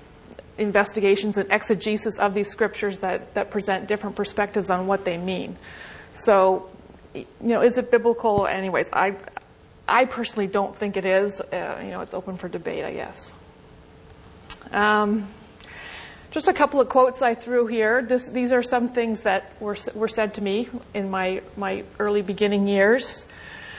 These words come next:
Um, "A woman's primary God-given function is to take care of the family, so getting a good education is not important.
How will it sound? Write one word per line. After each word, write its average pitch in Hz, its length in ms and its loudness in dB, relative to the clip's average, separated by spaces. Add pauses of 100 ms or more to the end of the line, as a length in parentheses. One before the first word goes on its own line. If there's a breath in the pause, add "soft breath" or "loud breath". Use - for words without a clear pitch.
(140 loud breath)
Um, 196 320 4
"A 202 60 4
woman's 269 440 4
primary 240 540 4
God-given 208 500 2
function 220 400 -2
is 190 120 -4
to 208 100 -4
take 226 240 0
care 220 200 0
of 202 80 -2
the 190 80 -4
family, 196 540 0
so 208 160 -4
getting 208 320 2
a 185 80 0
good 208 220 2
education 202 640 -2
is 175 120 -6
not 180 260 -2
important. - 680 -4